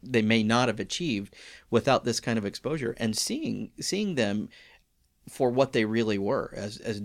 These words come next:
as normal people with senses of humor. And, um, there's a great, there's a great, uh, sequence in the film where Ringo's been picked on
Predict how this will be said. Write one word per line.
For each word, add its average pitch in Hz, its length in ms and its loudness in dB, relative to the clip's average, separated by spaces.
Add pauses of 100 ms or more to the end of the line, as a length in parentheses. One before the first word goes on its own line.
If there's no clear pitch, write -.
(200)
as 101 180 -6
normal 117 500 2 (280)
people 123 320 0
with 95 140 -2
senses 117 360 -4
of 104 80 -6
humor. 117 380 -2 (480)
And, 101 640 0
um, 98 400 -6
there's 143 200 2
a 104 60 2
great, 113 680 2 (240)
there's 110 200 -4
a 101 60 -2
great, 107 760 0
uh, 95 200 -8
sequence 117 480 -2
in 98 80 -2
the 95 80 -2
film 98 360 -6 (340)
where 107 340 4 (240)
Ringo's 117 340 4
been 104 220 -2
picked - 280 -8
on 92 260 -6